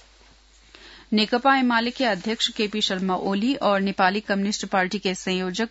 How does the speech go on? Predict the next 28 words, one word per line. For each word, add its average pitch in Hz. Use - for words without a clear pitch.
पुष्पकमल 196
दाहाल 180
प्रचंड 208
के 214
बीच 202
आज 180
भेंटवार्ता 175
हुई। 180
ललितपुर 202
के 208
चासल 208
स्थित -
निजी 190
निवास 185
में 208
उनके 202
बीच 220
हुई 226
मुलाकात 190
में 190
समसामयिक 180
विषय 196
पर 190
बातचीत 175
हुई। 196
ये 185
जानकारी 185
संयोजक 185